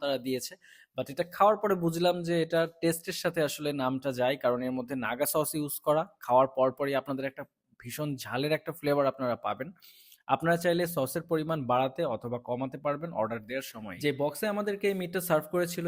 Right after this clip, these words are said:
এটা তুলনামূলক একটু বড় সাইজের ছিল, but আমার কাছে প্রাইসিংটা ফার্স্টে বেশি মনে হয়েছে। পরে বক্সে যখন তারা সার্ভ করেছে, ভেতরে কোয়ান্টিটি অনেক রয়েছে। আমার মনে হয় যে এর থেকে ছোট সাইজের আরেকটা বক্স করা উচিত, যাতে সবাই অ্যাফোর্ড করতে পারে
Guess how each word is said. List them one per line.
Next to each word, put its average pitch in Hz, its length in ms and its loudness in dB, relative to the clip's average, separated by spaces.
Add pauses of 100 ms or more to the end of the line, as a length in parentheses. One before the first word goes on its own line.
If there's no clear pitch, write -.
(100)
এটা 139 180 -6
তুলনামূলক 139 580 -2
একটু - 120 -12 (100)
বড় 123 120 0 (100)
সাইজের 160 380 -2
ছিল, 139 120 -6 (140)
but 123 100 -6 (120)
আমার 143 220 -8
কাছে - 140 -10 (100)
প্রাইসিংটা 135 480 -2
ফার্স্টে 135 260 -10
বেশি 120 340 -6
মনে 156 200 -4
হয়েছে। 156 280 -6 (320)
পরে 117 140 -2 (120)
বক্সে 131 320 -2
যখন 170 220 -2
তারা 175 200 2
সার্ভ 165 220 -2
করেছে, 156 280 -6
ভেতরে 131 280 -6
কোয়ান্টিটি 127 440 -6
অনেক 135 140 -4 (100)
রয়েছে। 127 260 -2 (500)
আমার 196 240 4
মনে 214 180 0
হয় 208 180 2
যে 214 120 2
এর 180 100 -4
থেকে 196 140 -2 (100)
ছোট 180 120 -2 (100)
সাইজের 190 340 0
আরেকটা 151 320 0
বক্স 170 140 -2 (100)
করা 151 140 2 (100)
উচিত, 151 260 -14
যাতে 135 160 -6
সবাই 131 300 -4
অ্যাফোর্ড 127 300 -8
করতে 123 240 -8
পারে 123 140 -2